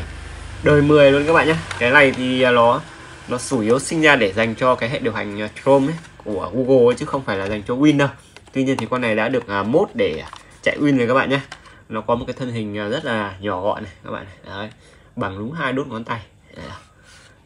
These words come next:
Cái này nó còn nhỏ hơn cả mấy con L U C của mình ấy. Mấy con L U C trước mình, à, review cho các bạn ấy thì nó dày hơn. Nó dày hơn một chút đến đây. Tuy nhiên thì nó lại ngắn hơn.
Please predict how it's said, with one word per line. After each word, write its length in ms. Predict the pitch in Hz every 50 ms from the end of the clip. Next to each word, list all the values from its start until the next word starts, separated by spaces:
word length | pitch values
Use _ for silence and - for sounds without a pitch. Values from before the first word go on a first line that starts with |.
| _ - - _ _ -
Cái 120 | 151 156
này 140 | 160 143 127
nó 60 | 131
còn 180 | 127 151 127 117
nhỏ 140 | 113 101 90
hơn 280 | 101 113 143 143 135
cả 100 | 123 104
mấy 140 | 95 107 117
con 200 | - 147 135 131
L 40 | 123
U 160 | 110 113 127
C 360 | 123 - - 156 151 147 135
của 60 | 117
mình 220 | 104 107 104 101 107
ấy. 80 | 123 - - - -
Mấy 120 | - 165
con 120 | 147 143 131
L 40 | 113
U 120 | 110 117
C 220 | 113 - 131 120
trước 140 | - 170 160
mình, 240 | 135 117 107 101 104
à, 140 | 104 101 98 92 92
review 280 | 101 104 104 117 123 120
cho 80 | 123
các 100 | 117 131
bạn 180 | 135 127 - 110
ấy 60 | 117 120
thì 80 | 113
nó 120 | 104 107 113
dày 260 | 120 143 127 120 117
hơn. 200 | 123 143 147 131 - - _ _ _ _ _ _ _ _
Nó 80 | 113 110
dày 140 | 131 131 120
hơn 140 | 127 127
một 60 | 123 110
chút 140 | - 123 131
đến 200 | 143 131 127 131
đây. 160 | 143 143 135 - - - - - - - - - -
Tuy 100 | 139 143
nhiên 180 | 143 143 135 123
thì 80 | 120 113
nó 120 | 113 127
lại 100 | 131 -
ngắn 200 | 120 123 120 147
hơn. 180 | 190 185 165 147